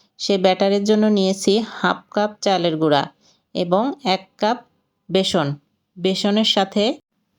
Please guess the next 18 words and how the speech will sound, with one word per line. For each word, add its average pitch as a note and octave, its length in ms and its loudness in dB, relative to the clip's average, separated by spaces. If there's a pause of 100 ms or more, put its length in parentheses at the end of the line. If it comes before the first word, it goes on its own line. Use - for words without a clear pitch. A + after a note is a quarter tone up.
(380)
ওয়ান G3+ 260 4 (120)
থার্ড G3+ 380 2
কাপ G#3 260 2 (260)
ময়দা। D#3+ 360 2 (540)
খুবই A#3+ 340 0 (100)
সামান্য G3+ 360 0 (180)
ময়দা F#3 300 2
আমি F#3 200 0
এখানে G3 300 0
অ্যাড F#3 280 0
করেছি, F#3 420 0 (560)
যাতে F#3 300 0
পাকোড়াটা F#3+ 500 0
খেতে G3+ 280 -2 (140)
সত্যি G3 320 -2
খুব G#3+ 280 -2
ভালো E3 260 2
লাগে। D#3 300 0